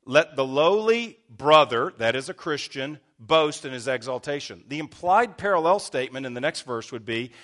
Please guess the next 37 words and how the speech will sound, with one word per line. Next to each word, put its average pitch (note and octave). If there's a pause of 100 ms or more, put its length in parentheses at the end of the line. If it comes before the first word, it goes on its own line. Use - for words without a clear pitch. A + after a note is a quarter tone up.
(200)
"And D3+
the C3+
rich D#3+ (160)
brother A#2 (240)
boast C3+
in C#3+
his B2
humiliation." A2+ (680)
So E3
it -
seems A3
like F#3
he's F3
communicating D#3+
to A#2
two C#3
groups B2+
of B2+
people. D#3+
Secondly, D#3 (300)
we're F#3+
gonna C#4+
find F#3+
later E3
in D3+
this C3
letter C#3+
that A#2
James D3+
does D#3 (320)
anticipate D3+
there B2+
would A#2+
be C#3+
some A#2+
rich B2+
Christians. G2